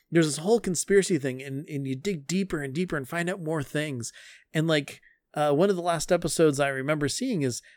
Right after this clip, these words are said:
he gets to the, the place that had the pi-, where the picture was taken, but he's found, like, an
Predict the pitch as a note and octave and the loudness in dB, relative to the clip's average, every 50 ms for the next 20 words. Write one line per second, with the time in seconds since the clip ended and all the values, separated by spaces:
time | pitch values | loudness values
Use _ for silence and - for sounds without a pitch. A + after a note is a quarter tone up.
0 | _ _ - - F3+ D#3+ E3+ A3+ G#3 - - - F3+ F#3 D#3+ C#3 D#3 E3 D#3 D3 | _ _ -2 -2 0 2 2 0 0 -2 -4 -6 -4 -2 -2 -4 0 2 2 2
1 | - - E3+ F3 F3 D3+ - - - C3+ C#3 C3+ C#3+ - - - - - F#3 F#3 | 2 0 0 2 2 2 0 -4 -2 2 2 2 2 0 -4 -8 -4 -2 0 0
2 | E3+ D#3 C#3 C#3+ B2+ - D3 F3 - G#3 D#3+ D3 C3+ D3+ C#3+ C3+ - D3 D#3 - | 0 -2 -4 -4 -2 0 -2 -2 -2 -4 -4 0 2 2 2 2 2 -2 -2 0
3 | - D#3+ C#3 C3 - - C#3 C#3 C3+ - G3 G3 F#3 C#3 C#3+ C#3+ A#2+ G#2+ B2+ B2+ | 0 0 0 0 -2 0 0 0 0 0 -2 -2 -2 0 0 -2 -2 -2 -4 -6
4 | - - D#3+ D3+ D3+ D3+ C#3+ - C#3+ C3+ | -4 -2 -2 -2 0 -2 -2 -2 -2 -4